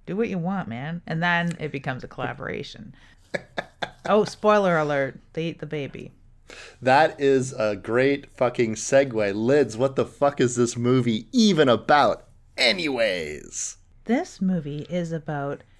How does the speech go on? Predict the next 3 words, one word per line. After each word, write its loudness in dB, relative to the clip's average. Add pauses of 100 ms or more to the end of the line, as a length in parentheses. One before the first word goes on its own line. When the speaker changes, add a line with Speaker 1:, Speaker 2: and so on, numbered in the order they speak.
(180)
Speaker 1:
nature -2 (420)
and -4
religion -2